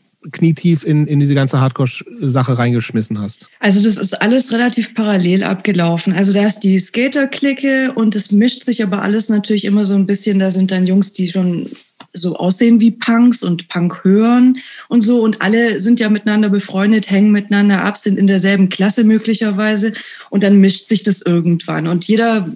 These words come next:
Speaker 2: ihr wisst ja, wie es damals war, der gibt dem ein Kassettentape und da ist Misfits drauf und da sind die Ramones drauf und da ist Clash drauf und so. Und alles mischt sich und du hörst zwischendurch aber noch irgendwie Bob Marley. Also das ist, du bist ja nicht festgelegt auf eine,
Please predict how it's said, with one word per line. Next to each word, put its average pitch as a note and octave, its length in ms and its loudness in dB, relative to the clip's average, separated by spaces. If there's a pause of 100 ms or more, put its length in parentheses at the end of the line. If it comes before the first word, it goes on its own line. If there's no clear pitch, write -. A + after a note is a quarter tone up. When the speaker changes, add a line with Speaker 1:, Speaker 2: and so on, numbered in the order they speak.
(140)
Speaker 2:
ihr E3 260 -2
wisst G3+ 160 -2
ja, F#3 100 0
wie F3+ 60 2
es F#3 100 0
damals F#3+ 440 0
war, G3 160 -2 (400)
der G3 120 2
gibt F#3 200 0
dem A#3 180 4
ein A3 40 4
Kassettentape G#3+ 840 0
und F#3 120 2
da F#3 100 4
ist G3 120 0
Misfits G#3+ 440 0
drauf G3+ 300 -2
und G3 60 2
da F#3 80 2
sind F#3+ 120 2
die G3 80 4
Ramones G#3+ 480 4
drauf G#3+ 300 -2
und G3 40 2
da F3+ 80 0
ist F#3+ 140 -6
Clash A3+ 300 -2
drauf G#3+ 400 -4
und G#3+ 120 2
so. G#3+ 140 0 (320)
Und A3 220 2
alles B3+ 360 0 (300)
mischt A3+ 420 2
sich C#4+ 240 0
und A3+ 80 4
du A3 80 4
hörst A#3 280 2
zwischendurch A3 460 0
aber G#3 140 0
noch G3+ 180 0
irgendwie G3+ 240 2
Bob F#3+ 200 -2
Marley. B3 420 0
Also A3+ 220 0
das G#3+ 160 -2
ist, - 220 -2
du A3+ 60 4
bist C#4 140 0
ja C#4 80 0
nicht - 260 0
festgelegt B3+ 640 -2
auf G#3+ 200 -6
eine, B3 480 4